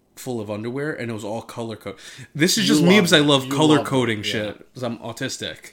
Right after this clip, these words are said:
Speaker 2: Okay.
Speaker 1: But I went in there and I was like, "Wow." And they're like, "Sir, get the hell out of here. This is a woman's, <laughs> this is a woman's lingerie
Speaker 2: You were in there
Speaker 1: store."
Speaker 2: alone?
Speaker 1: <laughs> I was single. I was
Speaker 2: With your
Speaker 1: like,
Speaker 2: shirt
Speaker 1: "What?"
Speaker 2: off?
Speaker 1: <laughs> No, but, like, dude,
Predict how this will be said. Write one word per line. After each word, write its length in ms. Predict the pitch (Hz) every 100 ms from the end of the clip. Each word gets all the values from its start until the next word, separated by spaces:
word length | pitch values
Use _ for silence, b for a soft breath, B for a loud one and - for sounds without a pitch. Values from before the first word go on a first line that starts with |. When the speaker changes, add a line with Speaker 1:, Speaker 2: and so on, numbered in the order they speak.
| -
Speaker 2:
Okay. 360 | 117 104 92 87
Speaker 1:
But 80 | 143
I 80 |
went 220 | 135 143 160
in 100 | 151
there 120 | 135
and 80 | 127
I 20 |
was 120 | 123
like, 100 | 120 -
"Wow." 760 | - 180 247 277 262 240 214 160
And 120 | 156
they're 100 | 160
like, 160 | 151 139
"Sir, 300 | 151 139 113 -
get 140 | 131
the 80 | 147
hell 160 | 135
out 60 | 131
of 40 | 123
here. 80 | 113
This 140 | 131
is 60 | 139
a 60 |
woman's, 540 | 127 131 135 131 - -
<laughs> 100 | -
this 20 | 254
is 60 | 247
a 60 |
woman's 340 | 247 220 233 214
lingerie 320 | 185 185 175
Speaker 2:
You 60 | 175
were 100 | 175
in 80 |
there 180 | 175 165
Speaker 1:
store." 80 | 151
Speaker 2:
alone? 460 | 143 147 156 160 151
Speaker 1:
<laughs> 80 | 233
I 80 | 202
was 200 | 202 147
single. 300 | 147 147 180
I 40 |
was 140 | 202 170
Speaker 2:
With 140 | 156
your 140 | 180 202
Speaker 1:
like, 500 | 254 311 330 320 -
Speaker 2:
shirt 20 |
Speaker 1:
"What?" 420 | - 302 277 262 160
Speaker 2:
off? 280 | - 170 -
Speaker 1:
<laughs> 0 |
No, 220 | 196 175
but, 140 | 139 160
like, 300 | 147 - -
dude, 260 | 147 160